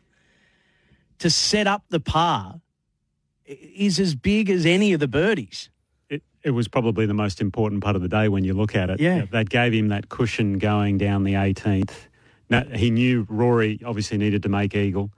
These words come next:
Speaker 2: if, if he made birdie, which he did on eighteen. But that, that's probably the best par save you'll ever see anywhere in any major golf championship. And looking back, I think history may show this to be the greatest round ever played in a major championship. Um,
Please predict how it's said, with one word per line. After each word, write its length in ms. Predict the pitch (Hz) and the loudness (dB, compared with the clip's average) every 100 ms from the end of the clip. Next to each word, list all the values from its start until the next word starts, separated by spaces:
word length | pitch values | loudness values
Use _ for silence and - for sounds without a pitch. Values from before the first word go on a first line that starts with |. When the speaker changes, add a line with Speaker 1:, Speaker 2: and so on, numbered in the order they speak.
| _ _ _ - | _ _ _ -4
Speaker 2:
if, 260 | 113 - - | -4 -4 -4
if 160 | 117 | -2
he 140 | 113 107 | 0 2
made 260 | 104 101 | 2 2
birdie, 260 | 107 104 98 | 0 0 0
which 160 | 101 - | -2 -2
he 80 | |
did 160 | 104 104 | 0 0
on 140 | 98 | 2
eighteen. 400 | 98 101 110 104 | 0 0 0 0
But 140 | 98 113 | 0 0
that, 180 | 139 - _ _ | -2 -4 _ _
that's 220 | 143 143 | -4 -2
probably 420 | - 113 104 104 | -2 0 0 0
the 80 | 90 | -2
best 360 | 90 107 - - | -2 -2 -4 -6
par 220 | 104 101 | -2 -2
save 320 | 92 107 101 | 0 0 0
you'll 220 | 95 95 123 | 0 -2 -2
ever 220 | 117 107 | 0 0
see 340 | - 107 98 | 0 -2 0
anywhere 400 | 104 110 101 101 | 0 0 2 0
in 160 | 98 101 | 0 0
any 360 | 110 117 110 98 | 0 2 2 0
major 340 | 98 98 98 | 0 0 -2
golf 420 | - 98 95 - - _ | 0 0 0 -4 -18 _
championship. 580 | - 101 95 90 110 120 | -4 -2 0 -2 0 0
And 160 | 120 - - - _ | 0 -2 -12 -20 _
looking 300 | 240 - 180 | -2 0 0
back, 340 | 131 143 120 120 | 2 2 2 0
I 80 | 107 | 0
think 400 | 127 117 113 - | 0 0 -2 -4
history 400 | 131 - 123 107 | -4 -2 0 2
may 320 | 104 113 120 | 2 2 0
show 300 | - 120 98 | 0 0 0
this 180 | 104 - | -2 -6
to 80 | 92 | -6
be 120 | 101 | -4
the 60 | 92 | -2
greatest 400 | 98 101 98 - | 0 0 0 0
round 220 | 104 92 | 0 2
ever 180 | 101 98 | 0 -2
played 380 | - 101 95 92 | -2 0 0 0
in 180 | 107 | -2
a 40 | 95 | 0
major 340 | 101 101 95 | 2 0 0
championship. 680 | 92 104 104 107 - 90 104 | -2 -2 0 -2 -2 -4 0
Um, 420 | 104 101 98 | 2 2 0